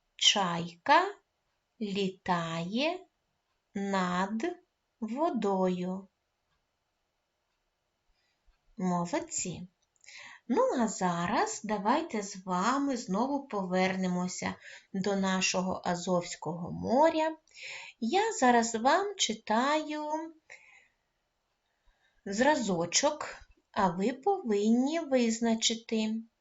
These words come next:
чи це, е, є реченням, чи нема-, чи це не речення.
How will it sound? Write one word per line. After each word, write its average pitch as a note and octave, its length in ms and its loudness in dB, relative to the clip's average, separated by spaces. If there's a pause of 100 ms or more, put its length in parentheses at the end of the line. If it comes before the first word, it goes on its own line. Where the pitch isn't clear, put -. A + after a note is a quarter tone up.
(580)
чи A3+ 640 4 (420)
це, F#3 480 2 (100)
е, E3+ 440 -2 (180)
є F#3 380 2
реченням, F4+ 920 2 (240)
чи G3+ 260 -2
нема-, C#4+ 480 0
чи - 180 0
це A3+ 280 -2
не B3 340 4
речення. - 640 -8